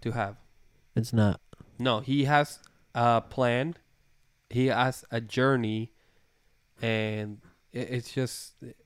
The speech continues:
Speaker 1: it's just unfinished business,
Speaker 2: It's
Speaker 1: man.
Speaker 2: a little weird right now. It's weird times right now because you're not really seeing Roman in there. He's just calling Paul Heyman every time Paul Heyman gets a chance to speak on a mic.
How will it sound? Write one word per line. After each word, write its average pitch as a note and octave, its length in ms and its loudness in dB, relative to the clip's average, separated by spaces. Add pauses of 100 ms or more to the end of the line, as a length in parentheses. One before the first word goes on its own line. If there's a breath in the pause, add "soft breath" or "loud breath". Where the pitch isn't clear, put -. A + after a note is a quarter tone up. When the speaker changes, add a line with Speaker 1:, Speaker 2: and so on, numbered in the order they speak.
(140)
Speaker 1:
it's - 220 -6
just D#3+ 240 0
unfinished D3 480 -4
business, D#3 360 -4
Speaker 2:
It's B2 200 6
Speaker 1:
man. C#3+ 80 12
Speaker 2:
a D#3 40 12
little E3+ 200 12
weird A#2+ 320 12
right G#2 140 8
now. A2 180 8
It's A#2 100 10
weird D3+ 260 12
times A2 440 8
right F#2+ 160 4
now G2 240 4
because G#2 480 4
you're A2+ 80 4
not B2+ 140 8
really B2+ 180 10
seeing B2+ 260 6
Roman A#2+ 340 10
in A2+ 140 6
there. A2+ 380 8 (840 soft breath)
He's A#2+ 160 4
just A#2 160 6
calling A2+ 320 6
Paul A2+ 240 8
Heyman G#2+ 320 2
every G2 180 2
time G#2+ 360 0 (240)
Paul A2 180 8
Heyman A2 260 2
gets G#2 200 -2
a G#2 40 0
chance G#2+ 260 2
to G#2+ 80 -2
speak A2 280 2
on G2 120 4
a G2 40 2
mic. F#2 580 0